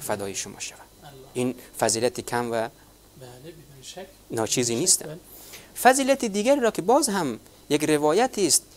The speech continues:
Speaker 1: که نقل شده از، اه، حضرت علی ابن موسی رضا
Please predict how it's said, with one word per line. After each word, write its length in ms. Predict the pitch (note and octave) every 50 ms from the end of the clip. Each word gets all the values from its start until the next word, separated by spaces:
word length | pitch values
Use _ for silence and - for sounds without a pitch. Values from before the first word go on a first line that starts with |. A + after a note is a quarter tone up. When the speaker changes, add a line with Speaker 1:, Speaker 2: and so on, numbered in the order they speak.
| - -
Speaker 1:
که 100 | - C#3
نقل 380 | C3+ C#3+ C#3 C3 C3 - C3+ B2+
شده 260 | - - B2+ A#2 B2+
از، 420 | A#2+ B2 B2 A#2+ A#2 A2 - - - - - - - - B2
اه، 640 | A#2 A2+ A2+ A2+ A2+ A2+ A2+ A2 A2 A2 A2 - - -
حضرت 480 | - - - B2 A2+ C3 D#3+ F#3 - - F#3+ F#3 F3+ F#3 F#3+ - - - - - - - - - -
علی 220 | A#2+ A#2 A2 A#2 C3+
ابن 140 | - D#3
موسی 240 | C#3 C#3+ D3+ - B2 G#2+ -
رضا 220 | G#2+ F2+ G2+ G2